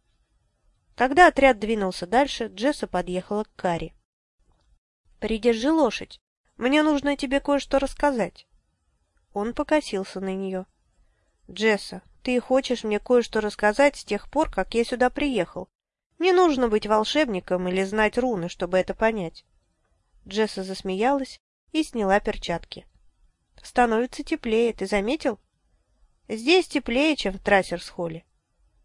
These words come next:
«Везде теплее, чем в Трассерс-холле. Послушай, я хочу поговорить о Видаре, служителе Фрейра».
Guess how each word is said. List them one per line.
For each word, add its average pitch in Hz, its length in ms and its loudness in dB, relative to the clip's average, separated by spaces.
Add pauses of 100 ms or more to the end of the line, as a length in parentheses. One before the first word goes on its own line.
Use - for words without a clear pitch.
(200)
«Везде 226 560 2
теплее, 202 400 0
чем 196 220 -4
в - 40 -14
Трассерс-холле. 175 800 -2 (360)
Послушай, 254 600 0 (300)
я 226 280 6
хочу 214 300 -2
поговорить 208 600 -2
о 240 100 2
Видаре, 233 500 2 (160)
служителе 220 680 -4
Фрейра». 202 440 0